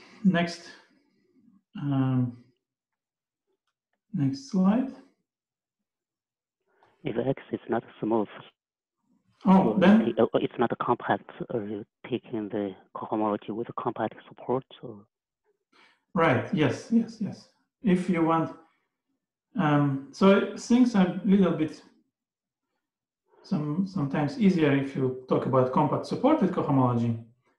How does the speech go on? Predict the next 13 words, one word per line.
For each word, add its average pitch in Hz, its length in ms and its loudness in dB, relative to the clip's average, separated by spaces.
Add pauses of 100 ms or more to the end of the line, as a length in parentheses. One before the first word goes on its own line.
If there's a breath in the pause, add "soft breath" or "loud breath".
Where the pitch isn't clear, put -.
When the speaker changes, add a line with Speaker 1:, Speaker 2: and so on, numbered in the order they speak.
(140)
Speaker 1:
Then 185 300 6
you 160 60 0
don't 165 340 2
have 151 260 -4
to 143 100 -4
invert 139 540 0
Q, 311 400 0
and 156 260 -6 (240)
the 180 120 -4
statement 190 480 2
is - 160 -10
true 190 320 0
for 156 320 2